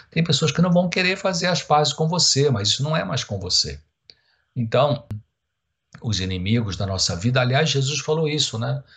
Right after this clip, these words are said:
É, os inimigos do ser humano seriam os da própria casa, né? Os piores seriam da própria casa, pode ser da sua família nuclear,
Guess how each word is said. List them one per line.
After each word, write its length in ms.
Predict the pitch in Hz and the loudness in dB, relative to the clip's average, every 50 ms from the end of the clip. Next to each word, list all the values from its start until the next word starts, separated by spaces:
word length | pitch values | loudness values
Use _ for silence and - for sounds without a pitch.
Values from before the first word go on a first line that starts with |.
| - - _ _ _ _ _ | -20 -20 _ _ _ _ _
É, 200 | - 104 104 107 104 | -6 -2 -2 0 0
os 160 | 104 104 107 | 2 2 2
inimigos 680 | 117 110 101 92 92 101 113 120 110 107 98 95 - - | 2 2 2 0 0 0 0 0 0 -2 -4 -4 -6 -6
do 180 | 90 87 90 - | -8 -8 -4 -2
ser 220 | - - 113 101 | 0 0 0 0
humano 360 | 87 92 98 107 117 123 - | -2 -2 -2 0 0 0 0
seriam 460 | - - - 110 87 95 98 104 110 | 0 0 -2 -2 -2 -2 -2 0 0
os 100 | 107 101 | 0 0
da 120 | - 110 101 | 0 -2 -2
própria 340 | - 117 113 110 - 120 113 | 0 0 0 0 0 -2 -4
casa, 680 | - - 107 101 104 104 95 85 85 82 78 71 - _ _ _ - | -2 0 0 2 2 2 2 0 -2 -4 -6 -8 -12 _ _ _ -6
né? 280 | 101 101 110 113 110 110 - - - - _ _ _ _ - | -4 -2 -2 -2 -2 -4 -10 -20 -20 -20 _ _ _ _ -10
Os 100 | - - | -10 -8
piores 520 | - - 95 95 104 104 101 92 87 85 | -6 -4 0 2 4 4 4 4 2 0
seriam 420 | - - 87 85 92 90 85 85 85 | -2 -2 -2 -4 -4 -4 -4 -4 -6
da 100 | 90 90 | -8 -4
própria 300 | - 127 131 135 - 143 | 0 0 0 2 0 0
casa, 280 | - - 151 135 156 | 0 0 0 0 0
pode 180 | 156 185 175 - | -2 -2 -2 -2
ser 180 | - - - 87 | 0 -2 -2 -2
da 120 | 90 - | -2 -2
sua 140 | - - 131 | -4 -4 -6
família 380 | - - 113 101 113 113 107 | -6 -4 -2 0 2 2 2
nuclear, 720 | 101 98 95 - 87 87 90 101 110 117 117 117 110 - | 0 0 -4 -6 -6 -6 -4 -4 -2 -2 -2 -2 -4 -6